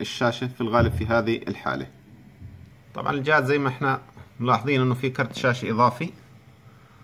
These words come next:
وفي كرت شاشة طبعا بيجي مع المذر بورد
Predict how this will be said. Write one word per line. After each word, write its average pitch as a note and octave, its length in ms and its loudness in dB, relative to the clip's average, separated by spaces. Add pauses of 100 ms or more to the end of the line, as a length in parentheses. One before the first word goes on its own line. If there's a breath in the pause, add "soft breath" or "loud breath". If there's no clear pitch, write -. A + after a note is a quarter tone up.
(300 loud breath)
وفي D3 160 -6
كرت C3+ 220 -4
شاشة C3+ 240 -2
طبعا B2 300 2
بيجي B2 160 2
مع A#2+ 140 2
المذر A#2 320 0
بورد A2 320 0